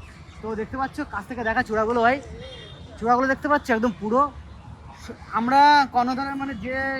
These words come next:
ডেকোরেশনের দায়িত্ব রয়েছে তার সঙ্গে কথা বলেছিলাম। পঁচিশ থেকে তিরিশ হাজার বাঁশ দিয়ে প্যান্ডেলটা তৈরি করা হচ্ছে।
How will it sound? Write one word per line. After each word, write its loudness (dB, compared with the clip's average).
ডেকোরেশনের -6
দায়িত্ব -2
রয়েছে -6
তার -2
সঙ্গে -8
কথা -6
বলেছিলাম। -4
পঁচিশ -4
থেকে 0
তিরিশ -4
হাজার 2
বাঁশ 6
দিয়ে 2
প্যান্ডেলটা 0
তৈরি -6
করা -2
হচ্ছে। -10